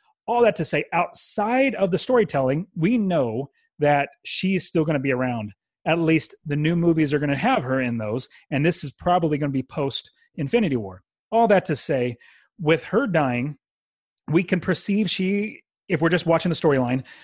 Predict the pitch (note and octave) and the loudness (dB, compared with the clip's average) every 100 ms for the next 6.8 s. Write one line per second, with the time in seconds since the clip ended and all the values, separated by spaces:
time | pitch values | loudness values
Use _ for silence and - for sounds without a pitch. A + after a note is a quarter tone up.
0 | _ D#3 F3+ D#3+ E3 - G#3 E3 D#3+ - | _ -2 0 -2 -2 -2 -2 0 0 0
1 | F#3+ - F3+ E3 - F3+ F3+ - - _ | -2 2 2 2 0 0 -2 -6 -16 _
2 | - D#3+ D3+ C#3 D#3 E3+ F3+ D3 D3 B2+ | -2 0 0 2 2 4 2 2 0 0
3 | C#3+ C#3 - F3+ G#3+ G3 D#3+ - - F3 | -2 -2 -4 -4 -2 -2 -4 -10 -6 -2
4 | F3+ D#3 B2 - - A#2 A#2+ - _ _ | 0 0 -4 -6 -4 -4 -6 -10 _ _
5 | - C3+ D3+ D3 D3 C#3 C3+ C#3+ C#3 B2+ | -4 -2 0 2 2 0 -2 -2 -2 -2
6 | C3+ C3+ B2+ B2 A#2+ C#3+ A2+ A#2+ | -2 -2 -2 -2 -2 -4 -2 -4